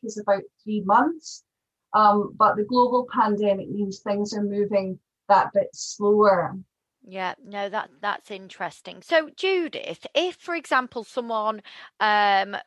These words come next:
Speaker 2: wanted to get a divorce and, and they happened to meet someone fairly quickly afterwards, is it possible to get a quick divorce when needed?
Speaker 1: It is. So, um, you can apply for what's called a simplified divorce,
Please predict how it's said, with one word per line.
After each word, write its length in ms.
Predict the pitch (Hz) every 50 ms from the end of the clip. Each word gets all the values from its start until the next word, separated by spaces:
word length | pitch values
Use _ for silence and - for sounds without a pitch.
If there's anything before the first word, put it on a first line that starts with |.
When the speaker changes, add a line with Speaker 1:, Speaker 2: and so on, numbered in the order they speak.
| _ -
Speaker 2:
wanted 480 | 233 208 233 233 233 220 - 233 -
to 120 | - - 214
get 200 | 233 220 - 196
a 20 |
divorce 520 | - 196 - 202 196 190 196 190 - -
and, 180 | 208 190 185 -
and 320 | - 175 214 220 214 190
they 120 | - 233 226
happened 340 | 196 - 240 - - 202 -
to 120 | - 196
meet 200 | 208 214 - -
someone 260 | - 220 196 196 190
fairly 300 | 180 - 208 190 185 190
quickly 400 | - - 220 185 - - - 196
afterwards, 500 | 196 190 - - - 170 95 87 - _ _ _ _
is 160 | - 311 - -
it 200 | 381 349 508 - _ _ _
possible 380 | - 330 330 - 349 254 320 302
to 120 | - -
get 240 | 254 - 349 349 - -
a 40 | 262
quick 340 | - - - 349 277 - _ _
divorce 640 | - 208 165 185 170 151 147 147 156 - - - - -
when 240 | 214 208 202 220
needed? 720 | 233 247 262 247 247 233 - - - - 123 - - - _ _ _ _ _ _ _ _ _ _ _ _ _ _ _ _ _ _ _ _ -
Speaker 1:
It 200 | 294 320 302 - 359 403 339 277 208
is. 260 | 180 180 180 185 - - -
So, 680 | 208 - - - 254 247 247 254 247 240 247 254 - - -
um, 640 | 247 240 240 233 226 226 233 240 233 233 233 226 - _ _ _ _ _ -
you 140 | 226 262 254
can 160 | - 294 254
apply 400 | 262 262 - - 269 294 302 349 -
for 120 | - 302 294 -
what's 240 | 262 - - - - -
called 240 | - - 226 226 220
a 60 | 214
simplified 920 | 214 - - 247 233 240 233 - - 285 285 - - 262 233 233 233 233 226
divorce, 840 | - 240 226 220 226 226 - - - - 160 - - - - - -